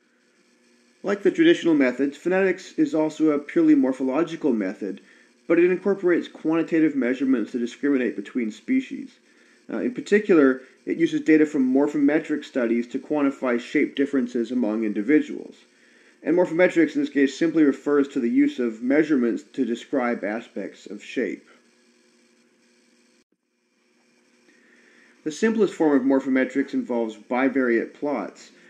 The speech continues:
which graphically relate two measured parameters, for example, length and, and width in this simple case.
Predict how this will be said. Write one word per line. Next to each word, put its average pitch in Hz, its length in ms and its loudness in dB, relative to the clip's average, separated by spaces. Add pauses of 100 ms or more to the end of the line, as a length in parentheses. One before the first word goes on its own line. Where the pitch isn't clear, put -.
(180)
which - 180 -16
graphically 151 680 4
relate 123 600 0
two 175 260 0
measured 156 380 4
parameters, 117 720 -4
for - 140 -10
example, 117 400 -4
length 123 480 -4
and, 101 300 -8
and 151 180 -2
width 120 280 0
in 113 60 -8
this 92 160 -10
simple 110 240 -14
case. 151 360 -2